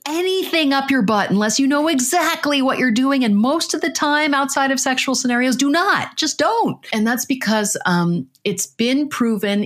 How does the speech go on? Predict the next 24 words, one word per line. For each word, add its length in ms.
in 200
hospital 840
settings 640
to 260
be 100
useful 480
for 280
a 80
very 420
specific 560
infection, 540
which 200
is 160
C 260
difficile, 680
which 180
is, 200
like, 240
one 100
of 80
these 160
intractable 880
antibiotic 500
resistant, 680